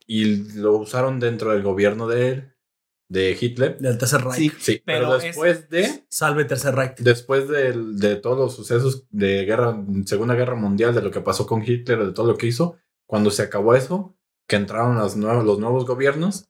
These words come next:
Speaker 2: Ujú.
Speaker 1: este, lo quitaron, quitaron ese, esa
Speaker 3: Sí, de
Speaker 1: oración
Speaker 3: hecho.
Speaker 1: porque significa, el verso creo que dice,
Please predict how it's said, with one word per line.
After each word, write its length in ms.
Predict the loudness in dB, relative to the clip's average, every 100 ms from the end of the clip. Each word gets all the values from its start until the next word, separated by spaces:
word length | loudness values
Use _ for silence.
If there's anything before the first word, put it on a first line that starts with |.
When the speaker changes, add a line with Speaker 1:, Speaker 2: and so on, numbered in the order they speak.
| -4
Speaker 2:
Ujú. 280 | 0 0 0
Speaker 1:
este, 500 | 2 2 2 -2 -2
lo 180 | 0 -2
quitaron, 540 | -2 -2 0 0 -4 -6
quitaron 380 | -4 0 0
ese, 460 | 0 0 0 -2 -4
esa 640 | -6 -2 2 2 2 0
Speaker 3:
Sí, 400 | -2 0 0 0
de 120 | 0 0
Speaker 1:
oración 360 | 0 -2 -2
Speaker 3:
hecho. 200 | -2 -4 -10 -10
Speaker 1:
porque 300 | 0 0 2 -2
significa, 720 | -2 0 0 4 2 2 -8 _
el 440 | -8 -2 0 0 0
verso 340 | 2 2 0
creo 180 | -2 -2
que 60 | 0
dice, 420 | -2 -2 -4 -6